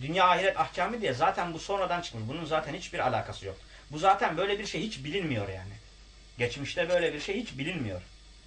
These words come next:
Konuşulmamış bile. Yani konuşulurken de ayrım edilmeden konuşulmuş. O anlamda konuşulmuş. Ama böyle ayrım anlamında dünya ahiret ahkamı bunların hiç, nasla hiçbir alakası yok.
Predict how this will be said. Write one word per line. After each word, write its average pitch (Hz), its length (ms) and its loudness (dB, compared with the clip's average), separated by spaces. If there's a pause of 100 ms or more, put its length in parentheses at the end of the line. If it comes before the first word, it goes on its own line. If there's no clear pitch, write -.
(160)
Konuşulmamış 139 760 -2
bile. 95 180 -10 (320)
Yani 139 240 4
konuşulurken 185 720 0
de 127 200 2 (120)
ayrım 160 460 4
edilmeden 151 540 2
konuşulmuş. 107 480 -6
O 165 40 0
anlamda 123 420 2
konuşulmuş. 92 480 -12
Ama 214 220 -4
böyle 202 200 2
ayrım 160 340 2
anlamında 117 560 -2 (400)
dünya 190 400 4
ahiret 214 300 0
ahkamı 190 520 0 (560)
bunların 175 360 -2
hiç, - 240 -10 (160)
nasla 151 400 0
hiçbir 196 260 -4
alakası 123 460 2
yok. - 180 2